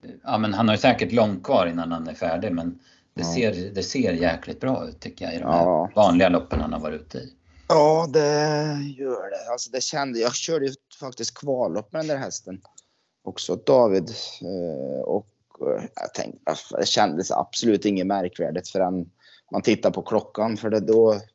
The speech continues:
Speaker 2: blev man bara, "Vad fasiken är det här?"
Speaker 1: Ja.
Speaker 2: Det där är ju ett,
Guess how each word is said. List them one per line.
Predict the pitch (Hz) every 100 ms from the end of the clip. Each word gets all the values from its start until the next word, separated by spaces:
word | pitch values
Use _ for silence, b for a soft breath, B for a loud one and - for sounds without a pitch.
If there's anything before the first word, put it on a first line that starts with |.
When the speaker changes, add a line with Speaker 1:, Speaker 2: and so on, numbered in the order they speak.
| -
Speaker 2:
blev | 107 92
man | 87 73
bara, | 104
"Vad | 67 78 - - _
fasiken | 87 - - 73 90
är | 92
det | -
här?" | 117 104 - _ b b
Speaker 1:
Ja. | -
Speaker 2:
Det | 104
där | 113 107
är | 104
ju | 101
ett, | 95